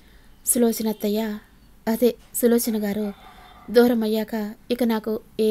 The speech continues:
నమ్మకం లేదు." "నీకెవరు చెప్పారు?" "అది లక్ష్మి అంది."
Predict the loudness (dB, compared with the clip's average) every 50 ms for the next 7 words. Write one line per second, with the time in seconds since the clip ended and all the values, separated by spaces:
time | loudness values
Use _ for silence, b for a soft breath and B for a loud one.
0 | 0 0 0 -2 -2 -4 -4 -4 -4 -2 -2 -2 -2 -4 -6 -8 -10 -16 B B
1 | B B B B B B B B B B B B -12 -2 0 0 2 2 2 0
2 | 0 0 0 -2 -2 0 0 0 0 0 0 -4 -6 -16 _ -20 -20 -10 -4 -4
3 | 0 2 2 2 2 0 -2 -4 -8 -18 -20 -20 -20 -20 -20 -20 -20 -20 -20 -20
4 | -20 -20 -20 -20 -16 -6 -4 -4 -4 -2 -4 -4 -2 -4 -4 -6 -10 -20 -20 -20
5 | -20 -20 -20 -20 -20 -20 -20 -20 -20 -20 -20 -20 -18 -10 -4 -2 0 0 0 -2
6 | -4